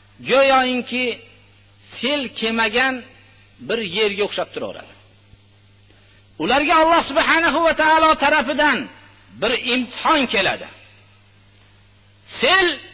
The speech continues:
muloyimroq imtihon keladi.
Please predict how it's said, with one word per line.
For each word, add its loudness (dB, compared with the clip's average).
muloyimroq 2
imtihon -2
keladi. -4